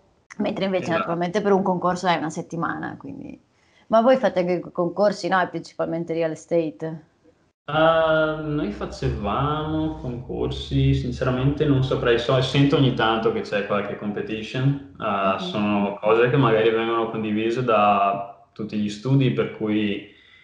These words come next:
Speaker 2: non ho veramente un, un,
Speaker 1: Sì, beh,
Speaker 2: un
Speaker 1: immagino che <laughs> essendoci
Speaker 2: Sì.
Speaker 1: più di uno studio non sia facile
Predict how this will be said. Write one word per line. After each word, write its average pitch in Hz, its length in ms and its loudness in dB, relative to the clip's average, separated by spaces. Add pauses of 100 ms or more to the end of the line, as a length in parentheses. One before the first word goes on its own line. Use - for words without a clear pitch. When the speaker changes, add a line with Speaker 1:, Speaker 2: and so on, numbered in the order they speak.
(120)
Speaker 2:
non 117 200 4
ho 120 160 6
veramente 113 640 2
un, 104 160 0 (180)
un, 120 260 2
Speaker 1:
Sì, 240 340 4
beh, 226 180 6
Speaker 2:
un - 0 -
Speaker 1:
immagino 226 520 2
che 247 100 -6
<laughs> 269 400 -4
essendoci 208 760 -4
Speaker 2:
Sì. 170 60 -12
Speaker 1:
più 208 140 -8
di 202 100 -6
uno 196 240 -2
studio 185 440 -6
non 175 160 -6
sia 175 180 -4
facile 165 840 -6